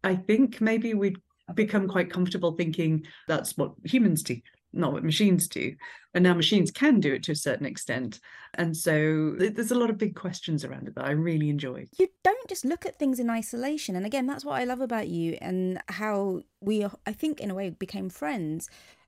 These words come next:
Speaker 2: Because you have this interest in artificial intelligence, but you're using it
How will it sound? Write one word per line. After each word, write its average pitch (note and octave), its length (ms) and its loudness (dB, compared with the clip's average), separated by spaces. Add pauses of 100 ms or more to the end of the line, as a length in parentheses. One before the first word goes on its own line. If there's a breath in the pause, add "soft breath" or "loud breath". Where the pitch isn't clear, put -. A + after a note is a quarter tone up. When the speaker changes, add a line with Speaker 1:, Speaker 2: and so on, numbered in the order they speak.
(140 loud breath)
Speaker 2:
Because D#4 420 -2
you A3+ 140 4
have E4+ 340 -4
this C4+ 160 -4
interest A3+ 500 -4
in F#3+ 260 -4
artificial G3+ 520 -6
intelligence, - 840 -4 (220 soft breath)
but - 340 -2
you're F#4 320 0
using D#4+ 560 0
it G3+ 140 -2